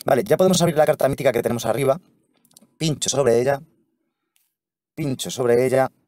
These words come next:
Y, ¿qué es eso? Cuesta ocho. Pincho sobre ella para ver el texto. ¡Wow! Es una mítica. Claro, es una mítica, lógicamente, <laughs> porque la he, la he elegido yo. Dragonic,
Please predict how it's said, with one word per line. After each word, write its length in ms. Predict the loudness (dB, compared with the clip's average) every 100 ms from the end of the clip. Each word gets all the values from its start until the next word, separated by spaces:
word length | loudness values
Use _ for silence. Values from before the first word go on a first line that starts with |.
| _ -4
Y, 300 | -2 -2 -6 _ -18 -14 -8
¿qué 80 | -4
es 100 | -2
eso? 200 | 0 0
Cuesta 300 | 0 2 2
ocho. 520 | 2 0 0 0 -4
Pincho 280 | -8 -6 -2
sobre 200 | 2 4
ella 180 | 2 2
para 200 | 2 2
ver 100 | 2
el 120 | -2
texto. 480 | -4 -6 -4 -4 -6 _ _ _ _ _ _ _ -20 -20 -20 _ -2
¡Wow! 240 | 2 4
Es 140 | 2 2
una 180 | 2 2
mítica. 460 | 0 -4 0 0
Claro, 160 | 2 0
es 100 | 0
una 80 | -6
mítica, 240 | -6 -2
lógicamente, 500 | -2 -2 -2 -2 -4 -2
<laughs> 20 |
porque 440 | -2 -2 0 0
la 140 | 2 0
he, 220 | -2 -2
la 120 | 2
he 20 |
elegido 420 | 2 0 -2 -4
yo. 220 | -2 -2 -4 -16 -18 -16 -18 -20 -2
Dragonic, 500 | 2 2 2 0